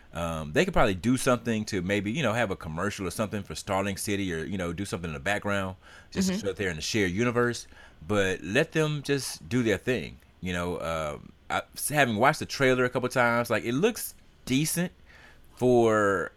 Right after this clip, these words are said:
Speaker 1: C W.
Speaker 2: Mm-hmm.
Speaker 1: Um, it, it, it's not that it's grittier, but it definitely has a, a different take. It has a different feel to it. You know,
Speaker 2: Mm.
Speaker 1: uh, it, it definitely had, yeah,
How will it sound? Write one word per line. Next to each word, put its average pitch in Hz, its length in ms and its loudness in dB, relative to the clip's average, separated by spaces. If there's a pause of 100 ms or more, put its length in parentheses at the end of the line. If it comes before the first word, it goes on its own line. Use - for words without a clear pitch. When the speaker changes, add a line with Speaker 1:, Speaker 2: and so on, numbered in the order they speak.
Speaker 1:
C - 260 -4
W. 120 440 4 (460)
Speaker 2:
Mm-hmm. 190 180 2
Speaker 1:
Um, 90 680 0 (200)
it, - 120 -16 (120)
it, - 120 -8 (380)
it's 139 140 -4
not 233 160 0
that 139 100 2
it's 90 140 -2
grittier, 127 680 2
but 110 120 2
it 90 120 0
definitely 135 340 0
has 107 520 0 (120)
a, 85 600 -4 (1900)
a 117 100 -2
different 143 340 -2
take. - 260 2
It 120 80 0
has 180 140 6
a 147 60 2
different 127 300 -4
feel 110 240 2
to 67 180 -8
it. - 100 -14 (240)
You 92 120 -4
know, 90 140 -2
Speaker 2:
Mm. 90 260 -2
Speaker 1:
uh, 76 240 -6 (280)
it, 90 180 -10
it 101 180 -4
definitely 147 300 0
had, 123 180 2
yeah, 160 240 0